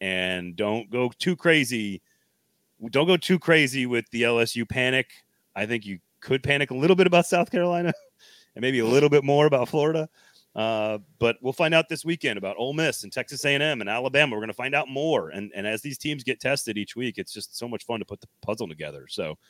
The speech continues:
uh, I, I, I've said it all along. I think this is gonna be the most unpredictable season of S E C football we've had in a long, long time,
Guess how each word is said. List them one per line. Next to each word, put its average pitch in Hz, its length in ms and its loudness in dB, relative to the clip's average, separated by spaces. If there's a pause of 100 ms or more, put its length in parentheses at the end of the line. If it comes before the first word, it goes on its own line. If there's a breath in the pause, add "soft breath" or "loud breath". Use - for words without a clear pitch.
(420)
uh, 90 300 -6
I, 101 160 -2 (180)
I, 95 100 -10 (100)
I've 101 120 -8
said 139 160 2
it 139 60 -4
all 139 240 4
along. 120 240 4
I 92 60 -2
think 107 160 -8
this 107 160 -4
is 98 100 -8
gonna 113 180 -2
be 113 80 -4
the 107 80 -4
most 104 200 -4
unpredictable 107 600 -4
season 98 300 -2
of 95 80 -4
S 95 160 -2
E 104 40 -8
C 95 120 -10
football 90 320 -6
we've 90 140 -6
had 95 200 0
in 87 60 -10
a 80 40 -8
long, 101 200 -2
long 120 200 0
time, 107 360 0